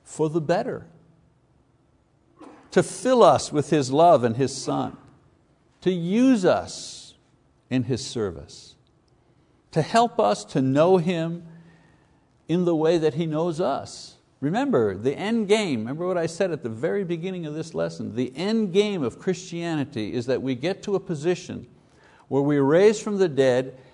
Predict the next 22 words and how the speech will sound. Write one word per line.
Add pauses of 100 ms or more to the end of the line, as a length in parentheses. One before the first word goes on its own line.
(120)
we're
equipped
with
a
glorified
body,
and
that
glorified
body
enables
us
to
have (420)
a
relationship
with
God (200)
without
reference
to
sin.